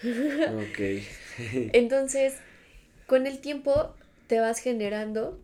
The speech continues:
Speaker 1: una responsabilidad, ¿no? Cierto tipo de responsabilidades, qué es lo que tienes que hacer, qué es lo que no tienes que hacer. Pero el crecer, o el crecer a,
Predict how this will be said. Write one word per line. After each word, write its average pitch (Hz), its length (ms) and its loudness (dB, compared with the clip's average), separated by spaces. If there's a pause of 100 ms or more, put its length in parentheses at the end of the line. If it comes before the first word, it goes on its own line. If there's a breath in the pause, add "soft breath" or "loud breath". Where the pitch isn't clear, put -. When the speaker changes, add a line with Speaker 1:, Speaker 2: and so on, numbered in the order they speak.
(600)
Speaker 1:
una 240 240 4
responsabilidad, 196 880 -4
¿no? 180 240 -8
Cierto 220 400 -4
tipo 208 240 -6
de 208 60 2
responsabilidades, 196 1300 -6
qué 208 80 -4
es 208 100 -6
lo 196 120 -8
que 190 80 -10
tienes 190 280 -10
que 196 100 -10
hacer, 185 340 -8
qué 196 80 -8
es 196 80 -10
lo 196 120 -10
que 190 100 -8
no 196 180 -8
tienes 190 260 -10
que - 80 -10
hacer. 190 300 -6 (1600 loud breath)
Pero 220 760 2
el 220 240 2
crecer, 233 480 -2 (560)
o 214 180 2
el 208 160 -2
crecer 214 360 -6
a, - 140 -12